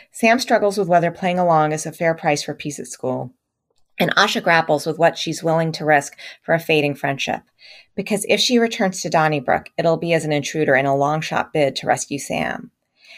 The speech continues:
However they look at it, they're in a mansion load of trouble. I'm a twenty nineteen Pitch Wars mentor. I've been an author mentor match mentor, and I'm an active member of S C W I. My work for children has been published in several magazines.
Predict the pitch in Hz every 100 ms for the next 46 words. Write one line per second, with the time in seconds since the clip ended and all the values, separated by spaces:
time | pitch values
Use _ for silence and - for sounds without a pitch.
0 | _ - 160 170 185 196 185 180 156 131
1 | 135 - _ - 143 139 131 143 139 135
2 | - 131 131 - - - - - - -
3 | _ _ _ _ _ _ _ _ _ _
4 | _ _ - 180 180 175 170 - 208 254
5 | 277 392 - 208 - - 160 156 156 139
6 | - 143 147 160 151 165 160 165 180 208
7 | 190 156 165 151 147 - 127 131 127 -
8 | - _ - 160 156 - 165 180 196 170
9 | 147 143 139 - 131 131 131 127 127 127
10 | - - _ _ - - - 185 202 226
11 | 392 247 180 180 196 196 180 180 165 165
12 | 160 160 147 160 151 147 147 - 135 -
13 | -